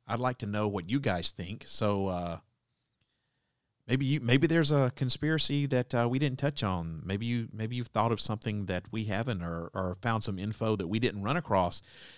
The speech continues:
during our research. I'd love to hear what you guys think about it. Send an email to the podcast, sandman at parareality dot com.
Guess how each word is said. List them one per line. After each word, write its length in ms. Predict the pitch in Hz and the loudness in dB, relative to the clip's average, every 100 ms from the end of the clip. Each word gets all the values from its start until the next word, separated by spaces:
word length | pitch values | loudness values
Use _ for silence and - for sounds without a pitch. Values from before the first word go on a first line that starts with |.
| - | -2
during 180 | 113 113 | 2 4
our 100 | 107 | 6
research. 480 | 107 156 - 95 - | 4 4 2 0 0
I'd 140 | 98 101 | 0 -2
love 460 | 92 95 113 165 | -4 -2 2 2
to 80 | 151 | 2
hear 180 | 127 127 | 2 2
what 160 | 117 113 | 2 0
you 60 | |
guys 240 | 107 98 - | 0 -2 -2
think 200 | 95 92 | -6 -4
about 280 | 87 87 | -2 -2
it. 100 | 90 - _ _ | -4 -8 _ _
Send 240 | - 143 | 0 2
an 80 | 156 - | 2 0
email 380 | 135 120 117 110 | 0 2 2 2
to 180 | - 110 | 0 -2
the 140 | 98 - - | -2 -8 -12
podcast, 580 | 107 101 - 95 92 - - - _ - | -8 -6 -6 -6 -4 -8 -12 -20 _ -4
sandman 600 | - 123 131 117 113 104 | 0 2 2 0 -2 -2
at 100 | - | -4
parareality 880 | 107 104 90 90 85 90 92 - 80 | -2 -2 -2 -4 -6 -6 -8 -10 -12
dot 300 | 80 - - | -12 -14 -12
com. 560 | - 113 110 107 110 | -4 -2 0 -2 -4